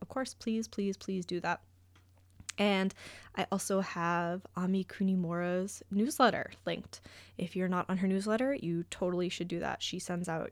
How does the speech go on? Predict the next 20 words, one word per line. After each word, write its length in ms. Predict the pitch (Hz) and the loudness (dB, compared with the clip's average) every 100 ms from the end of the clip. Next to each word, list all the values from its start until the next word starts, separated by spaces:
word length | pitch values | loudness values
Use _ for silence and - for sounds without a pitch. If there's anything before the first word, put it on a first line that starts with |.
| - | -6
emails 420 | 185 170 165 - | -4 -4 -4 -6
every 240 | - 170 175 | -4 -4 0
Wednesday 540 | 254 269 247 220 202 | 2 2 2 0 0
that 120 | 196 | -2
are 40 | - | -2
just 220 | 180 - | -4 -6
a 80 | 175 | -4
reminder 380 | 175 170 - - | -4 -4 -6 -8
to 140 | - | -6
ground 280 | - 170 220 | -4 -4 -4
yourself. 380 | 196 - - - - - - - - | -6 -6 -6 -8 -18 -20 -20 -20 -8
And 440 | 170 165 156 - - | -4 -4 -6 -10 -12
she's 480 | - - 175 170 - | -8 -2 -2 -2 -4
been 400 | - 175 160 165 - - - - - - - - - - | 0 0 0 -4 -8 -20 -20 -20 -20 -20 -20 -20 -20 -6
obviously 500 | - 185 185 - 190 - | 0 2 4 4 4 4
a 80 | 175 | 2
very 240 | 180 165 | 4 2
calming 480 | - - 185 185 185 | 0 -2 -2 -2 -2
<laughs> 80 | - | -2
presence, 580 | 196 - 196 208 - | 0 2 2 2 -4